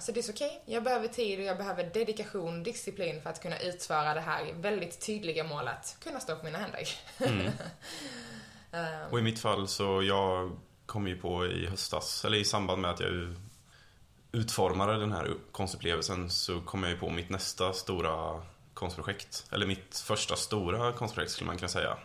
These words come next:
Speaker 2: Tidigare har det känts som att jag har gjort massvis med små,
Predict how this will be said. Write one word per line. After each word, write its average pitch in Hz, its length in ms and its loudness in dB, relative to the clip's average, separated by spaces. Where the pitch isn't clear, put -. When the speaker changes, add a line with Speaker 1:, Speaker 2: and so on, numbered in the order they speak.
Speaker 2:
Tidigare 92 300 2
har 98 60 2
det 98 60 0
känts 90 220 -2
som 87 80 -4
att 85 60 0
jag 85 40 0
har 87 60 2
gjort - 460 -4
massvis 95 560 2
med 95 100 -2
små, 92 340 2